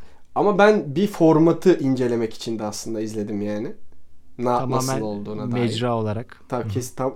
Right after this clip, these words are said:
Speaker 1: tamamen bir şeydi benim için bu yani. Mesleki bir il-,
Speaker 2: <laughs>
Speaker 1: tüketimdi. Hiçbir keyif almadım Exatlon izlerken.
Speaker 2: Orkun Işıtmak'ın sunuculuğunu beğendin mi?
Speaker 1: Abi, ilk iki bölüm ç-, batırıyor bence, sonradan toparlamış.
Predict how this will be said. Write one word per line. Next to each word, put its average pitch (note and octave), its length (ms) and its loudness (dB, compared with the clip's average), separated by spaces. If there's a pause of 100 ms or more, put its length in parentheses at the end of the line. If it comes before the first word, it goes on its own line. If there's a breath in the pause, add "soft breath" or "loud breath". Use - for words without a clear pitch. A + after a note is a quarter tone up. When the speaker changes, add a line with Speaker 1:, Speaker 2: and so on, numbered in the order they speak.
(460)
Speaker 1:
tamamen C#3+ 540 2
bir D3+ 320 0
şeydi C3 340 -2
benim G#2+ 180 -6
için G#2+ 240 -14
bu G#2+ 60 -8
yani. G2 200 -12
Mesleki B2 580 -4
bir A2 220 -2 (120)
il-, A#2+ 140 -6 (160)
Speaker 2:
<laughs> A#3 160 -6
Speaker 1:
tüketimdi. B2 600 -2 (520 soft breath)
Hiçbir G#3+ 360 -4
keyif B2 300 -2
almadım A2+ 480 -2
Exatlon G#2+ 500 -6
izlerken. A2 420 -8
Speaker 2:
Orkun C3+ 300 4
Işıtmak'ın G3+ 600 2 (120)
sunuculuğunu D3+ 680 -2
beğendin A#2+ 340 -2
mi? C3 180 -4 (280)
Speaker 1:
Abi, F#3 360 6 (520)
ilk F#3+ 240 -2
iki G#3+ 220 0
bölüm A#3 220 4
ç-, - 400 -6
batırıyor F#3 480 8
bence, E3 260 4
sonradan F3 440 2
toparlamış. C#3+ 720 0